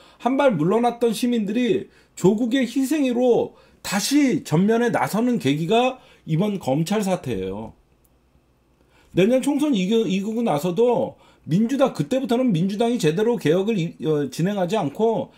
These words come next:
아직도 저 적폐들이 준동하면 국민들이 호되게 회초리 들고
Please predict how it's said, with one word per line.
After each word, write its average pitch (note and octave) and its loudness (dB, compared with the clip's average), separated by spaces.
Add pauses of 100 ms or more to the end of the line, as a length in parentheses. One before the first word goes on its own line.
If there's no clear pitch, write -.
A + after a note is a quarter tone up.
(140)
아직도 G#3 -2
저 G3+ -2
적폐들이 F#3+ -4
준동하면 E3+ -2 (240)
국민들이 B3 0
호되게 C#4 -4
회초리 C#4+ -4
들고 G#3 -2